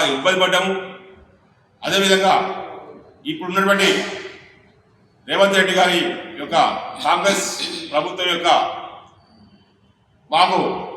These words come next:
ఎంతో కొంత బడ్జెట్ ఇస్తుందని కూడా మేము ఆశిస్తున్నాము. గతంలో కూడా అసెంబ్లీ ఎన్నికల్లో, రెండు వేల ఇరవై మూడు అసెంబ్లీ ఎన్నికల్లో మేము ముఖ్యమంత్రులను, మంత్రులను, కాంగ్రెస్ పార్టీకి సంబంధించినటువంటి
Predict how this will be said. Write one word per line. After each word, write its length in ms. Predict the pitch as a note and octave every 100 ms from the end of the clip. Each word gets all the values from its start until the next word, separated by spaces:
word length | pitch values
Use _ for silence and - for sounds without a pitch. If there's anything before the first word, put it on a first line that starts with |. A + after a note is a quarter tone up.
| C#3
ఎంతో 180 | D#3 F#3 C3+ - - - - C#3
కొంత 160 | C#3+ D#3 C3
బడ్జెట్ 260 | C3 F3 D#3+
ఇస్తుందని 320 | F3 E3 D3+
కూడా 140 | D#3 B2 G#2+ - - -
మేము 160 | C3+ A#2+
ఆశిస్తున్నాము. 540 | D3 D#3 D#3 E3 E3+ F#3+ F#3 - - - _ _ _
గతంలో 320 | C#3+ F#3+ G3+ G3
కూడా 160 | G3 F3+ - - - - - - - _ - B2+
అసెంబ్లీ 280 | G3+ G3+ G#3
ఎన్నికల్లో, 400 | F#3+ F#3+ F#3+ F#3+ F3
రెండు 160 | - F#3
వేల 100 | F#3 F#3
ఇరవై 140 | F3+ F#3
మూడు 160 | F3+ D3+
అసెంబ్లీ 240 | E3 F3+ F3
ఎన్నికల్లో 340 | E3+ F3+ F3+ D3+ - - - - - - - C3+
మేము 220 | E3 E3+ C3 - - - - - - - - _ _ _ _ _ _ _ _ - _ -
ముఖ్యమంత్రులను, 580 | D3+ F#3+ G#3 G3+ G3+ G3+ G3+ -
మంత్రులను, 440 | D#3+ G3 G3 G3+ G#3 - - - - - - - - - - -
కాంగ్రెస్ 300 | C#3 F#3+ G#3 G3+
పార్టీకి 200 | G3 F#3
సంబంధించినటువంటి 580 | F#3 F3+ F3 F3 F3